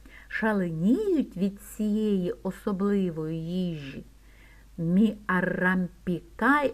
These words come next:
anche io, я одразу ж подерся fino al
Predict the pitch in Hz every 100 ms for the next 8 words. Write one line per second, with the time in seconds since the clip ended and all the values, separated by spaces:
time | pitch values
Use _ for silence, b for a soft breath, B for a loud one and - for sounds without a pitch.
0 | - 220 220 214 208 - - 190 185 196
1 | 254 359 370 269 185 147 139 - b b
2 | b b b b - - - - - -
3 | - - - - 180 190 190 196 190 220
4 | 277 277 208 190 190 - - 165 147 190
5 | 294 330 269 - 190 156 - b b b
6 | - - - 208 262 269 247 240 - -
7 | 202 202